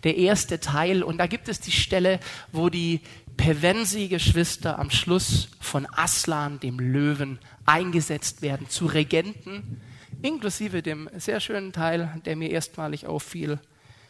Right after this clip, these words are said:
Einer der Geschwister, Peter, ist Peter der Prächtige.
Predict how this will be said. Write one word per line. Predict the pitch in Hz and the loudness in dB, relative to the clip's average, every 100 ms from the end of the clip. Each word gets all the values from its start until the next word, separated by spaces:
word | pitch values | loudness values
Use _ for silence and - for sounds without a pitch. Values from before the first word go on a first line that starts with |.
| _ - | _ -2
Einer | 160 170 165 | 0 2 0
der | 147 139 143 143 - - _ - - | -2 0 2 0 -4 -14 _ -20 -10
Geschwister, | 151 - 143 - 139 127 - - _ _ _ - _ _ _ - | -6 -4 -4 -2 -4 -4 -6 -18 _ _ _ -20 _ _ _ 0
Peter, | 165 156 190 190 - - _ _ - - - _ _ | 0 2 0 0 -4 -20 _ _ -20 -20 -20 _ _
ist | 156 143 - - - - _ _ - - - - | 2 2 0 -6 -14 -16 _ _ -20 -20 -4 0
Peter | 165 160 151 131 | 2 0 0 2
der | 131 | 0
Prächtige. | - 135 117 - - 80 - | 0 -4 -4 -6 -10 -6 -6